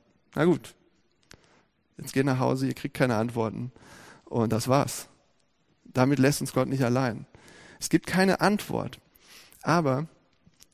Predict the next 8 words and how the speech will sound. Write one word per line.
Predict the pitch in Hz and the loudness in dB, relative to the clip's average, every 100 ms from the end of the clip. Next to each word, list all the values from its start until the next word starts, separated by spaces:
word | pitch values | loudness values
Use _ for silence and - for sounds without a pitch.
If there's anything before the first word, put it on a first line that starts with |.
| - | -8
er | - | -6
gibt | 139 156 147 | -4 -4 -2
ihm | |
etwas | 131 147 131 | -2 0 -2
unfassbar | 165 165 135 - 127 120 113 | -4 -2 -2 -2 -4 -4 -4
Wertvolles, | 123 - - - - - _ _ _ _ _ _ _ - | -4 -6 -14 -12 -12 -14 _ _ _ _ _ _ _ -8
was | - | -6
viel | - 139 | -2 -2